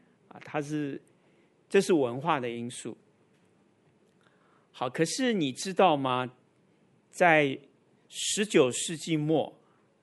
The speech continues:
到二十世纪的上半世纪，美国的教会的主流文化，男女如果在教会里要做朋友，是女方的父母要主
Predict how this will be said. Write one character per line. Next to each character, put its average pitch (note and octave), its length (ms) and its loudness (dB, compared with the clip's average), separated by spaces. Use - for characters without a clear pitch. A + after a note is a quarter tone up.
到 D3+ 180 4
二 G3 300 6
十 B2 240 -6
世 C#3 460 -6
纪 B2+ 320 -8
的 A2+ 220 -8
上 C#3 480 0
半 B2 200 -2
世 - 240 -12
纪， - 280 -16
美 B2+ 400 -2
国 C3 240 0
的 E3 140 6
教 E3 420 6
会 C#3+ 220 2
的 C3 100 0
主 A#2+ 380 -8
流 A#2 220 2
文 A#2+ 260 0
化， A#2 320 -6
男 C3+ 540 4
女 C3 220 0
如 B2 160 -6
果 B2 220 -2
在 C3+ 240 0
教 D#3+ 280 4
会 D3 140 2
里 A#2 120 0
要 C3 180 0
做 C3 240 0
朋 A2+ 280 -10
友， A#2 200 -12
是 E3+ 520 0
女 C#3 420 0
方 F3 260 4
的 E3 140 2
父 D#3 260 -6
母 A2 300 -12
要 D3+ 420 4
主 A2+ 480 -6